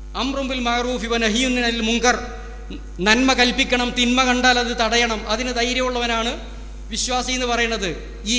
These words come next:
കാലഘട്ടത്തിലെ ലിബറൽ കുട്ടികൾക്കതില്ല. അതൊക്കെ അവൻ്റെ ഇഷ്ടം, അതിൽ നമ്മൾ ഇടപെടണ്ട. ഇത് അത് ഓലെ ഇഷ്ടമല്ലേ, ഓലെന്തോ ചെയ്തോട്ടെ, നമ്മളെന്തിനാ അതിൽ ഇടപെടുന്നേ? രക്ഷിതാക്കളായ ഉമ്മയോ വാപ്പയോ എന്തെങ്കിലും കാര്യം വേറെ കു-,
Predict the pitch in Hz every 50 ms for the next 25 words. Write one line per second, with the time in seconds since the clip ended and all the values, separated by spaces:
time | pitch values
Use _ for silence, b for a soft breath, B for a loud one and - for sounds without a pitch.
0 | - 226 220 220 226 220 220 220 214 202 220 226 214 202 202 214 202 214 233 226
1 | 226 220 - 220 180 - 233 220 214 208 190 202 196 190 202 185 185 196 180 -
2 | - - - - - - - - - - - - - - - - - - - -
3 | - - - - - - - - - - 196 254 285 269 247 214 202 208 220 208
4 | 220 - - 170 147 135 - - - - 185 220 220 214 202 208 214 214 196 196
5 | 196 180 175 165 165 160 - - - - - - - 196 214 185 240 247 247 240
6 | 240 226 - - - 151 208 330 311 269 247 240 254 302 247 - 196 190 175 156
7 | 151 180 220 233 233 220 226 214 208 202 185 185 180 196 190 202 226 240 233 208
8 | 202 190 185 180 180 185 185 180 180 160 160 165 151 - - - - - - -
9 | - - - - - - - - - - - - - - - - - - - -
10 | - - - - - - - - - - - - - - - 196 233 233 233 -
11 | - 302 294 285 285 277 269 262 262 254 254 247 240 247 277 285 277 262 254 240
12 | 233 233 233 247 247 240 233 233 233 233 240 240 240 - 226 226 233 233 240 240
13 | 202 220 233 240 247 247 240 226 -